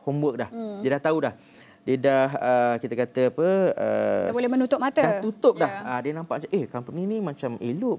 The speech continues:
Speaker 1: macam
Speaker 2: Legit.
Speaker 1: betul
Speaker 2: Hmm.
Speaker 1: business operation dia.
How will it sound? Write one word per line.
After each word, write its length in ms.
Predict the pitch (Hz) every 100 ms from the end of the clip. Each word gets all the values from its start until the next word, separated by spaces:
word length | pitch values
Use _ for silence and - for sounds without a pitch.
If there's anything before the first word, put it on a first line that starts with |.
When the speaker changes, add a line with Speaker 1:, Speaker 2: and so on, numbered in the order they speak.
| -
Speaker 1:
macam 160 | 220
Speaker 2:
Legit. 160 | 233 247
Speaker 1:
betul 200 | 233 156
Speaker 2:
Hmm. 320 | 165 214 196 196 -
Speaker 1:
business 400 | 139 143 160 151
operation 480 | 131 151 160 202 202
dia. 160 | 170